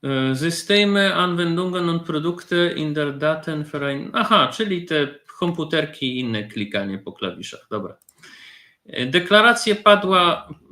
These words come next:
padła w wyjątkowej oprawie. Liderzy spółek, czyli tych sześćdziesięciu firm, pojawili się w Bali-, Berlin, razem, zusammen.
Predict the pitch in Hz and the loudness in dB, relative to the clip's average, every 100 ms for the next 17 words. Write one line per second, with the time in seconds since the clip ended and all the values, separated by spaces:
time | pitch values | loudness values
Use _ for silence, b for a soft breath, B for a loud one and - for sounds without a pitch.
0 | - 180 170 165 165 156 147 160 151 151 | -6 -2 -2 0 0 -2 -2 -4 -4 -4
1 | 180 156 139 - 147 117 87 98 131 165 | -2 -2 -2 0 -2 -2 -8 -8 -6 -4
2 | 165 156 - - 151 165 - - 147 147 | -4 -6 -10 -4 -2 0 -2 -8 -12 -10
3 | - 143 143 156 147 135 165 185 170 139 | -8 -8 -8 -10 -10 -10 -8 -6 -6 -6
4 | 156 156 151 120 113 110 110 110 160 120 | -6 -6 -6 -6 -2 2 2 0 -2 -2
5 | 113 113 117 156 190 127 101 - B B | -2 0 0 0 0 -2 -4 -8 B B
6 | 110 104 123 202 - 175 113 101 131 147 | -10 0 4 4 4 2 0 -4 -4 2
7 | 170 214 120 101 | 2 0 -4 -8